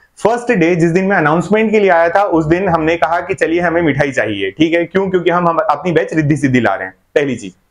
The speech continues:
Second डे, अ, मुझे थोड़ी उम्मीद कम थी हमारे management से, लेकिन team ने अच्छा काम किया कि जो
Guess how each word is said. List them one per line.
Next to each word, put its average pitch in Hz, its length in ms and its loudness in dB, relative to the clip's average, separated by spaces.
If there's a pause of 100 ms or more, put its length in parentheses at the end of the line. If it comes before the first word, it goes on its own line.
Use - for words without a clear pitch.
(340)
Second 220 400 -2
डे, 240 300 -6 (540)
अ, 135 260 -2
मुझे 175 240 0
थोड़ी 247 200 2
उम्मीद 214 320 2
कम 202 180 -2
थी 220 60 0
हमारे 175 240 0
management 156 480 0
से, 170 260 -2
लेकिन 208 280 0
team 208 240 -2
ने 233 60 2
अच्छा 202 260 0
काम 190 260 -2
किया 190 180 2
कि 226 180 -2
जो 233 440 0